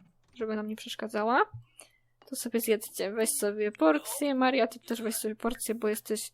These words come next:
głodna, jak widzę. Em, em, wyślij do domu. Nie, nie, nie. Entuzjazmuj się solówkami gitarowymi. O. Co ty byś tutaj w ogóle chciała? Porozmawiać z Magdą? No właśnie. Graj w lamę.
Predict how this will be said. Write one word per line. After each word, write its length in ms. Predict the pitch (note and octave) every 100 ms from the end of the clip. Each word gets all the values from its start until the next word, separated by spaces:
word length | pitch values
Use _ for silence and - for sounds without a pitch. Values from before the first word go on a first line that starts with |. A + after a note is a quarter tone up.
| -
głodna, 720 | - A3+ A3+ A3 A3+ F#3+ F#3+
jak 180 | G3+ G3+
widzę. 480 | G#3 - A3 C4+ F4 - _ _ _ _ _ _ _ _ _ _ _ _ _ _
Em, 560 | - A#3+ A#3+ A3 A3 A3
em, 420 | F4 G4 F4+ D#4+
wyślij 320 | C#4 - C#4
do 120 | B3
domu. 440 | C4 C#4 B3+ A#3+ G#3+
Nie, 540 | B3 C#4 D#4 F4+ F4+
nie, 300 | D4 A#3+ A#3+
nie. 220 | A#3 A3+
Entuzjazmuj 480 | A3 A#3+ C#4 D4 C#4+
się 120 | -
solówkami 540 | A#3+ A#3+ A#3 - G#3+ G#3
gitarowymi. 680 | - - F#2 - C3 -
O. 180 | - - - _ _ _ _ _ _ _ _ _ _ _ _ _ _
Co 120 | -
ty 80 | C#4+
byś 80 | B3+
tutaj 240 | A#3 A3+
w 60 | A3
ogóle 200 | A3+ A3
chciała? 340 | - A3 G#3+
Porozmawiać 460 | - E4 D#4+ C4+ B3+
z 40 |
Magdą? 320 | A#3 G#3 B3+
No 140 | F#4+ G4+
właśnie. 420 | D#4 D#4 - D4 - D#3+ G#3+ C5+ _ _ -
Graj 280 | C4 B3 A3
w 40 |
lamę. 300 | A#3 A3+ G#3+